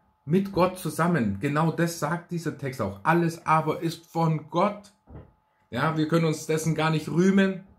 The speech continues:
dass wir ja so, ach, so toll sind. Nein, sind wir nicht.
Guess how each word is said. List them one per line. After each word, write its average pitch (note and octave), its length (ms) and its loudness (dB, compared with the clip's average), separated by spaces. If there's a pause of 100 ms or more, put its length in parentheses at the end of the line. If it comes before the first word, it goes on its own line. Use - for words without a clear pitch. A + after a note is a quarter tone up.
(580)
dass C3+ 220 -4
wir F3 180 6
ja D#3+ 160 4
so, D#3+ 200 -2
ach, E3+ 140 2
so E3 140 -4
toll F3+ 380 4
sind. F#3+ 420 -2 (140)
Nein, D3+ 280 -4
sind G3 260 -2
wir G3 100 0
nicht. G#2+ 320 -4